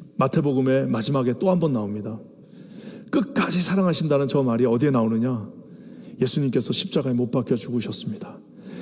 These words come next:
예수 그리스도의 십자가의 마지막 클라이맥스,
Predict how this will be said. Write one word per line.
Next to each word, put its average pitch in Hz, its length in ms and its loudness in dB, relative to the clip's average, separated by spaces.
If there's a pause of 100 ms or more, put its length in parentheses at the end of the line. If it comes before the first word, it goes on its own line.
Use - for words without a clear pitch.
(120)
예수 143 260 2
그리스도의 147 300 0
십자가의 139 640 2 (260)
마지막 185 520 4
클라이맥스, 175 800 4